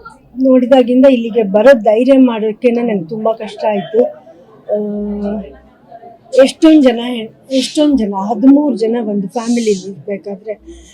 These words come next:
ಸಡನ್ ಸಡನ್ ಆಗಿ ಒಂದು ನಿಮಿಷದಲ್ಲಿ ಇಲ್ಲ ಅಂದ್ರೆ ಅದನ್ನ ತಡ್ಕೊಳ್ಳೋ ಶಕ್ತಿ ದೇವ್ರೇ ಕೊಟ್ಟಿರ್ಬೇಕು ಅವ್ರಿಗೆ ಅಂತ ನಾನು ಅನ್ಕೊಂತೀನಿ. ಆಮೇಲೆ ಅವರಿಗೆ ಆಗಿರೋ ಲಾಸ್‌ನ ನಾವ್ ಯಾರು ತುಂಬಕ್ಕಂತೂ ಆಗಲ್ಲ,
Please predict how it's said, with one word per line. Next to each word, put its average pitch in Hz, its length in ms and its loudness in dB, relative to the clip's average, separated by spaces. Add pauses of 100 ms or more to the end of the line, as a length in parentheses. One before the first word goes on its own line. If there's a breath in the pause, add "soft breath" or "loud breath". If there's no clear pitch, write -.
ಸಡನ್ 269 400 4
ಸಡನ್ 262 300 2
ಆಗಿ 254 200 2
ಒಂದು 240 360 2
ನಿಮಿಷದಲ್ಲಿ 269 480 4
ಇಲ್ಲ 240 280 -2
ಅಂದ್ರೆ 214 380 -4
ಅದನ್ನ 208 380 -4 (480 soft breath)
ತಡ್ಕೊಳ್ಳೋ 247 400 0
ಶಕ್ತಿ 240 500 -2
ದೇವ್ರೇ 254 400 4
ಕೊಟ್ಟಿರ್ಬೇಕು 208 680 -2
ಅವ್ರಿಗೆ 190 280 -4
ಅಂತ 185 340 -10
ನಾನು 196 220 -6
ಅನ್ಕೊಂತೀನಿ. 208 800 -10 (420)
ಆಮೇಲೆ 233 340 0
ಅವರಿಗೆ 247 800 0
ಆಗಿರೋ 262 440 0
ಲಾಸ್‌ನ 233 520 0
ನಾವ್ 220 280 2
ಯಾರು 240 420 0
ತುಂಬಕ್ಕಂತೂ 240 640 0
ಆಗಲ್ಲ, 196 360 -2